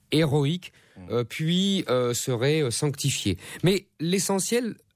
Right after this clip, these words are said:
Speaker 1: me semble en effet, comme vous l'avez dit, résider ailleurs, dans l'acharnement des adversaires de Pie douze, qu'il n'hésite pas à surnommer le pape d'Hitler. Un, un surnom quand même étonnant pour un pape qui, au sortir de la guerre, fut salué par des grands hommes d'État israéliens, Ben Gurion, Golda Meir,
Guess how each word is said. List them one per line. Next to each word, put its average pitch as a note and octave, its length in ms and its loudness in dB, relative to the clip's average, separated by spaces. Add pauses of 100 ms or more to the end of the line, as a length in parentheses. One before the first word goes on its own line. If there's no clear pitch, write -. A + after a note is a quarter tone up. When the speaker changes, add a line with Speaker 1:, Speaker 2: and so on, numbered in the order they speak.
Speaker 1:
me D3 140 2
semble F3+ 260 0
en D#3+ 60 2
effet, D#3 180 0
comme E3 160 -2
vous D3 80 0
l'avez C#3 180 2
dit, F3 120 0
résider D3+ 340 2
ailleurs, B2 400 2 (380)
dans D#3+ 200 2
l'acharnement F#3 760 0
des D#3+ 160 0
adversaires C#3 420 0
de B2+ 60 0
Pie B2+ 200 -4
douze, G3+ 300 0 (400)
qu'il D#3+ 220 2
n'hésite F3+ 360 0
pas G3 120 2
à E3+ 80 2
surnommer D3 540 0
le A2 160 -2
pape G3 260 0
d'Hitler. A2+ 480 2 (420)
Un, G2+ 200 -2
un - 40 -2
surnom C#3 400 2
quand A#2+ 120 -2
même A#2+ 180 0
étonnant F3+ 480 -2
pour E3+ 200 0
un F3 60 2
pape B3 260 -2
qui, F3 260 -2 (320)
au D#3+ 80 2
sortir G#3 340 0
de F#3 80 2
la D3 140 2
guerre, F3+ 260 0
fut - 80 -4
salué G3+ 380 2
par D3+ 160 0
des C3 200 2
grands D3+ 360 2
hommes D#3 100 2
d'État C#3+ 240 0
israéliens, C#3+ 600 2
Ben B2+ 180 0
Gurion, C#3 540 2
Golda A#2+ 260 0
Meir, E3 320 2